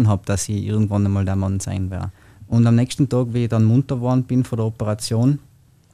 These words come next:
und ich überall gesehen hab, wo aus meinem Körper die ganzen Drainagen rausgehen, war der erste Blick unter die Bettdecke und hab mir dann mit beiden Händen an die Brust gefasst und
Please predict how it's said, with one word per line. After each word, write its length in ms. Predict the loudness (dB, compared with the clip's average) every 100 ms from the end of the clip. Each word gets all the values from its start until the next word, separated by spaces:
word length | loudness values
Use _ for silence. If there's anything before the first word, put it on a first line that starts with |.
| _ _ _
und 140 | 4 4
ich 220 | 6 4
überall 300 | 4 2 0
gesehen 340 | 0 0 2 2
hab, 160 | 0
wo 240 | 0 0 0 -6
aus 140 | -6 -2
meinem 180 | -2 -2
Körper 340 | -2 -2 -2
die 100 | -2
ganzen 480 | 0 -2 0 -2 -2 -6 _ _ _ _ _
Drainagen 640 | 2 4 6 4 0 0 2
rausgehen, 760 | 0 -2 -4 -4 0 2 0 -2 -16 _
war 180 | 0 0
der 100 | 0
erste 320 | -2 -2 -4
Blick 380 | -2 -4 -4 -4
unter 300 | 0 0 0
die 120 | 0
Bettdecke 720 | 0 -2 -2 -6 -4 -4 -4 -6 -16 _ _
und 360 | -2 2 2 2
hab 120 | 2
mir 140 | 4 4
dann 180 | 4
mit 160 | 2 2
beiden 280 | -2 2 4
Händen 340 | 4 2 0
an 140 | 0 -2
die 60 |
Brust 300 | 0 -2 -2
gefasst 480 | -4 -2 -2 -2 -2
und 280 | -2 -2